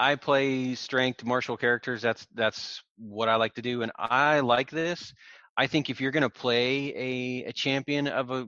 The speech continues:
of a god, and you know that's what you're going to do, um, this, I mean, it, it's almost like a no-brainer. Uh, that this is, this is what you do. You wanna be that champion. You wanna be that superhero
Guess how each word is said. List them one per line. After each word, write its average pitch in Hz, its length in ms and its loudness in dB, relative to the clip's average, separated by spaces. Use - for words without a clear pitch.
of 117 260 -4
a 120 100 -4
god, 123 420 4
and 110 160 -4
you 117 240 -2
know 120 420 2
that's 123 320 0
what 120 180 -4
you're 123 80 -4
going 123 220 2
to 110 80 -6
do, 113 320 -6
um, 101 480 0
this, 139 360 2
I 131 100 2
mean, 123 200 2
it, 113 140 -4
it's 120 220 -6
almost 120 320 0
like 113 200 -2
a 110 40 0
no-brainer. 110 580 -2
Uh, 95 540 0
that 101 160 -10
this 104 200 -4
is, 101 520 -10
this 104 200 -8
is 92 120 -14
what 95 240 -10
you 101 60 -12
do. 95 300 -10
You 101 180 -12
wanna 101 200 -4
be 107 200 -8
that 107 200 0
champion. 113 380 -4
You 104 120 -6
wanna 107 220 -4
be 107 300 -8
that 101 320 -2
superhero 110 1000 -4